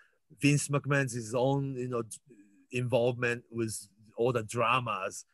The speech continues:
family drama, Stephanie, that, uh, Undertaker being evil, the Stone Cold, Rock, that era,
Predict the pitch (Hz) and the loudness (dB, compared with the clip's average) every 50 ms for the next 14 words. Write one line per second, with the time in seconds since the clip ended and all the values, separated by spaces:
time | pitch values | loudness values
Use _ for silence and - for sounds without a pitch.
0 | _ - 131 123 127 127 131 123 120 113 - 120 123 117 117 113 104 95 85 78 | _ -2 0 0 2 0 0 -2 -4 -4 -2 -2 0 0 0 -2 -4 -8 -12 -14
1 | - - - - - - 147 135 127 - 123 104 92 87 85 82 76 _ _ - | -12 -10 -10 -6 0 2 2 2 2 -2 -4 -4 -6 -6 -10 -12 -12 _ _ -20
2 | - - - _ _ - 98 92 87 80 - _ - 95 92 92 87 87 82 82 | -20 -20 -20 _ _ -10 -8 -8 -8 -8 -10 _ -6 -4 -2 -2 -2 -4 -6 -6
3 | 78 - _ _ _ _ _ _ - _ _ _ _ _ _ - 113 113 123 123 | -10 -14 _ _ _ _ _ _ -20 _ _ _ _ _ _ -8 -6 -4 -4 -2
4 | 131 123 143 135 131 - - 131 123 120 110 - 127 123 117 104 117 120 113 113 | 0 2 4 4 4 4 2 4 4 4 4 4 2 2 2 2 2 0 0 0
5 | 117 117 110 110 117 117 120 123 110 107 104 95 92 90 95 92 - - - 147 | -2 -4 -4 -2 -2 0 0 -2 -4 -4 -6 -6 -6 -8 -8 -8 -8 -4 2 2
6 | 127 123 123 123 123 110 - 113 107 104 95 92 95 107 117 120 123 107 - - | 4 4 4 0 -2 -4 -2 0 0 0 0 -2 0 0 2 2 2 0 0 0
7 | - 127 135 131 - 117 120 120 113 92 80 | 2 2 2 2 2 2 2 2 2 0 -2